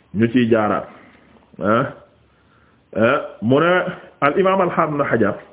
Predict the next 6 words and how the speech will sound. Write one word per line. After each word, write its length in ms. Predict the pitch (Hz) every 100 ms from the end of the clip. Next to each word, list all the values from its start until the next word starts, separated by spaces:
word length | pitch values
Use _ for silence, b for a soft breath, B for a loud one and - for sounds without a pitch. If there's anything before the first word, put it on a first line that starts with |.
| -
rahimahullah, 720 | 127 - 143 127 117 110 104 - - - _ _ _ _ - - - _ _ _ - - - B B B B B - 95
waxoon 300 | 147 165 160
nañ 140 | 139
la 100 | 147 -
shiraak, 260 | 147 110 101 - - - - -
shiraak 320 | 110 117